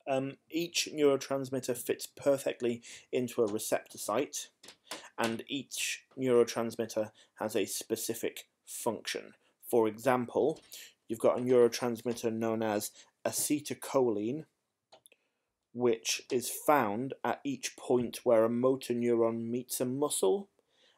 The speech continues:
and when acetylcholine is released, it causes a muscle to contract.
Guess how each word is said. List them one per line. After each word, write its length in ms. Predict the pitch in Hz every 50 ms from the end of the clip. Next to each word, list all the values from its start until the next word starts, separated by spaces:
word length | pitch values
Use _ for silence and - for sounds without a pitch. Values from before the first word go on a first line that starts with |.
| _ - -
and 200 | 117 117 123 127
when 160 | 135 143 143
acetylcholine 800 | 135 127 - 135 123 - 117 - - 139 127 127 123 120 113
is 160 | 110 107 110 110
released, 560 | 113 117 127 151 165 170 160 - - - - - - - - -
it 180 | - 123 120 -
causes 420 | - 127 117 117 117 120 110 107
a 60 | 107
muscle 340 | 107 110 107 101 - - 90
to 140 | - - -
contract. 800 | - - 101 101 101 - - 92 - - - - - - -